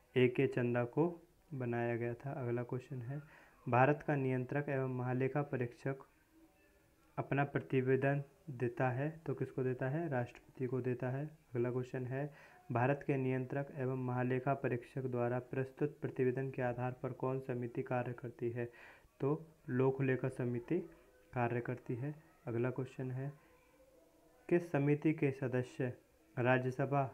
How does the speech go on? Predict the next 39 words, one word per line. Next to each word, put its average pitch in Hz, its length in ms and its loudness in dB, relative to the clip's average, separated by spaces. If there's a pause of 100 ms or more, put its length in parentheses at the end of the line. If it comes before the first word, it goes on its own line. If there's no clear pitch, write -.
(320)
से 135 100 4
नहीं 127 260 2
लिए 120 280 2
जाते? 120 340 -2 (460)
तो - 80 0
प्राक्कलन 135 480 4
समिति 127 380 -2
के 127 120 0
जो 127 120 0
सदस्य 120 440 -2
होते 123 280 -4
हैं 123 280 -4 (400)
उनमें 127 180 0
राज्यसभा 123 460 0
का 123 140 -6
कोई 123 180 -2
प्रतिनिधि 120 580 -2
नहीं 123 360 -2
होता 113 280 -4
है। 123 160 -8 (560)
अगला 123 240 -2
क्वेश्चन 131 380 -6
है, 143 140 -6 (460)
कौन 147 360 4
समिति 135 520 0 (500)
विभिन्न 139 340 4
विषयों 139 300 2
पर 139 140 -2
चर्चा 131 340 0
के 139 140 0
लिए 131 140 2
समय 127 300 -2
का 131 140 0
निर्धारण 123 420 0
करती 123 340 -4
है? 151 220 -4 (340)
तो 127 80 0
कार्य 131 340 6
सलाहकार 131 560 0